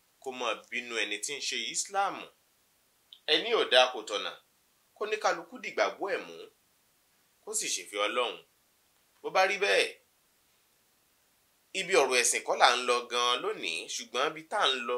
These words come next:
kò sí bá a ṣe fẹ́ yabẹ̀ tá ò ní sọ̀rọ̀ nípa ẹ̀sìn. Nítorí ohun tó fẹ́ẹ́ dàbí irú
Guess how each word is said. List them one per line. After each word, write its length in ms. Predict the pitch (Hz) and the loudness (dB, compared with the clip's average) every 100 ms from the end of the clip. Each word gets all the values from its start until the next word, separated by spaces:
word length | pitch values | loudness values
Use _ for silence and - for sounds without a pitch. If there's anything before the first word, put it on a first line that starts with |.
| 127 | -4
kò 140 | - 110 | -8 -6
sí 160 | - | -6
bá 140 | 165 190 | 2 4
a 120 | 147 | 4
ṣe 180 | - 160 | 0 -6
fẹ́ 200 | 156 180 175 | -4 -2 0
yabẹ̀ 400 | 156 147 131 104 - _ _ _ _ _ _ _ - | 2 2 4 2 0 _ _ _ _ _ _ _ 0
tá 100 | 247 | 2
ò 120 | 214 135 | 2 -2
ní 220 | 101 107 156 | -4 -2 0
sọ̀rọ̀ 400 | - 214 143 92 | -2 0 0 -2
nípa 340 | 104 110 110 107 | -6 -8 -8 -8
ẹ̀sìn. 420 | - - 85 80 _ _ _ _ _ _ _ | -4 -6 -6 -10 _ _ _ _ _ _ _
Nítorí 540 | 151 214 147 135 139 143 135 127 120 120 _ | -18 -14 -8 -8 -8 -12 -14 -16 -18 -20 _
ohun 240 | - 147 147 - | -12 -10 -10 -10
tó 100 | 208 | -8
fẹ́ẹ́ 420 | 208 180 110 143 | -2 2 2 2
dàbí 340 | 190 147 127 127 127 123 120 _ _ | 0 -2 -4 -12 -14 -16 -20 _ _
irú 240 | 131 139 | -12 -10